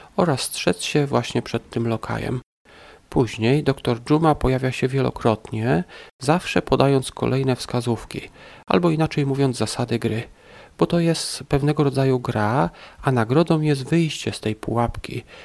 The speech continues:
jaką jest posiadłość Hardcastle'ów oraz ten dzień, kiedy ginie Evelyn Hardcastle. Głównym bohaterem jest Aiden Bishop,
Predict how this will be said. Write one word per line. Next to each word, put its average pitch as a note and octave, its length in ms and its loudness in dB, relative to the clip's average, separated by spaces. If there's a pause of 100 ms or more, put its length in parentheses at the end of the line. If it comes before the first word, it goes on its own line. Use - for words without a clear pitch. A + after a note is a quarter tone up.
(140)
jaką B2 260 -2
jest A#2+ 180 -2
posiadłość C3+ 640 -2
Hardcastle'ów B2+ 800 -2 (440)
oraz E3+ 260 2
ten B2+ 180 0
dzień, D3 260 2
kiedy A#2+ 280 0
ginie C3 400 0
Evelyn A#2 460 -2
Hardcastle. - 720 -6 (1120)
Głównym F#3+ 380 4
bohaterem C#3 560 2
jest B2+ 200 -4
Aiden C3+ 400 0
Bishop, A#2 680 -2